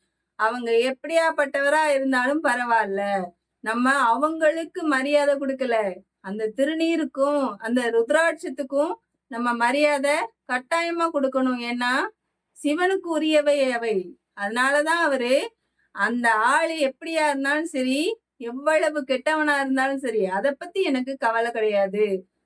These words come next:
ஆனா அவனுடைய வேடம் சிவ வேடம், அதனால நான் அவனுக்கு அப்படிப்பட்ட ஒன்ன பரிசா கொடுத்தேன் அப்படின்னு நம்மோட நரசிங்க முனையரையர் செஞ்சிருக்காரு. அதுக்கப்புறமா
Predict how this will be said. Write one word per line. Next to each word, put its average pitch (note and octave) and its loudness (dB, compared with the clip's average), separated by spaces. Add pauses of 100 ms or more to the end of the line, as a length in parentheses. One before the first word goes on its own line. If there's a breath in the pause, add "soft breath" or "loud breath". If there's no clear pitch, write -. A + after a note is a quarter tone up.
(160)
ஆனா C4+ 0
அவனுடைய A#3 0
வேடம் C4+ 0 (200)
சிவ D4 -2
வேடம், A3+ -2 (300)
அதனால A#3+ 0
நான் B3+ 2
அவனுக்கு A#3+ -4 (280)
அப்படிப்பட்ட C4 -2
ஒன்ன A3+ -2 (580)
பரிசா C4 0
கொடுத்தேன் A#3 -6
அப்படின்னு G#3+ 0 (120)
நம்மோட A3 0 (540)
நரசிங்க C4+ 0
முனையரையர் A3+ -2 (360)
செஞ்சிருக்காரு. A3+ 0 (140)
அதுக்கப்புறமா A3+ -2